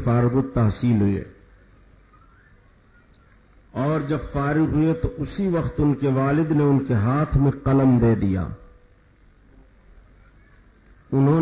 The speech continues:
نے لکھنا شروع کیا۔ جب اعلی حضرت فارغ ہوئے تھے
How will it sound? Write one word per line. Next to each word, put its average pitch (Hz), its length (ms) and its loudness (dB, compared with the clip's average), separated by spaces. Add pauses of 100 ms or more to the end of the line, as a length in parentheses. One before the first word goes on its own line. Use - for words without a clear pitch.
نے 143 160 2
لکھنا 156 420 2 (120)
شروع 135 300 4
کیا۔ 120 240 2 (1900)
جب 123 180 -4
اعلی 151 320 -4
حضرت 156 500 -4
فارغ 143 360 0
ہوئے 151 200 2
تھے 160 160 0